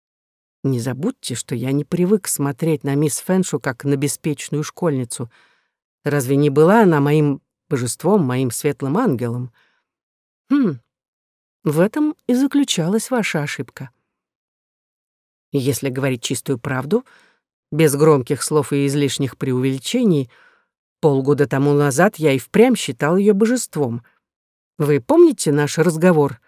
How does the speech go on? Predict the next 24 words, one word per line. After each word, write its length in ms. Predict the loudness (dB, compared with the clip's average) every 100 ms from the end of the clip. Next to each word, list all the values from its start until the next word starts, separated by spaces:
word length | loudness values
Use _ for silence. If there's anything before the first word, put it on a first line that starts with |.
| _ -4
о 120 | 0
подарках? 640 | 0 0 -4 -6 -16 -16 _ _ _ _ _ _ _
Я 240 | -10 -4 0
был 160 | 0
тогда 320 | 0 2 6
не 120 | 6 6
совсем 500 | 4 2 4 4 2
откровенен 680 | -6 -4 -2 0 2 2 2
с 160 | -2 -4
вами. 320 | -4 -4 -8 _ _ _ _ _ _ 0
Меня 260 | 4 4
забавляла 560 | 4 4 4 6 4 4
горячность, 600 | 2 2 0 -2 -4 -4 -10
с 100 | -4
которой 340 | -2 2 4
вы 100 | 4
отвечали 480 | 2 -2 -4 -4 -4
мне. 320 | -4 -6 -8 _ _ _ _ _ _ _ -4
Для 160 | -2
того, 200 | 0 0
чтобы 260 | 0 0 2
узнать 340 | 4 2 2
от 160 | 0 0
вас 420 | 0 0 -2 -8